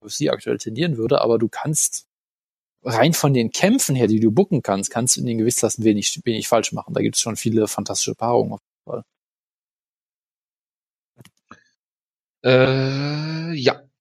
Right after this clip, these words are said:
Speaker 2: da, äh, muss ich dir recht geben. Dann kommen wir zu Johnny Walker gegen Micha Sirkun. So, ich
Speaker 1: Ja,
Speaker 2: hab das
Speaker 1: wo wir,
Speaker 2: Video offen.
Speaker 1: wo wir bei Sachen sind, über die ich, äh, sehr oft, sehr oft lachen musste, ja.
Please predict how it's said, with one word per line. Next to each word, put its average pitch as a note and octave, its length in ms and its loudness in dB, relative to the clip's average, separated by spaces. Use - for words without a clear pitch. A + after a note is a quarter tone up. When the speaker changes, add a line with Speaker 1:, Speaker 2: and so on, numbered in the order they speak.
Speaker 2:
da, A2+ 460 4
äh, G#2 220 2
muss G2+ 180 -4
ich - 100 -8
dir F2+ 240 0
recht D#2 240 -2
geben. - 280 -14
Dann F#3 260 4
kommen E3+ 300 0
wir D#3+ 100 4
zu D#3 140 0
Johnny D3+ 420 2
Walker D3 360 4
gegen A#2+ 340 0
Micha C#3 340 2
Sirkun. A#2 460 -2
So, A2+ 360 2
ich A#2+ 100 -6
Speaker 1:
Ja, D#3 80 6
Speaker 2:
hab - 100 2
das - 200 2
Speaker 1:
wo C3+ 40 -2
wir, E3+ 80 4
Speaker 2:
Video F#3+ 160 2
offen. G#3 480 0
Speaker 1:
wo E3+ 240 -2
wir F#3+ 100 4
bei C#3+ 200 4
Sachen C#3 320 0
sind, C3+ 220 0
über B2+ 160 0
die B2 120 -2
ich, - 240 -6
äh, A2+ 160 0
sehr A2+ 240 4
oft, - 220 -6
sehr B2 160 0
oft - 100 -10
lachen A2+ 260 0
musste, G#2 280 -6
ja. G#2 160 2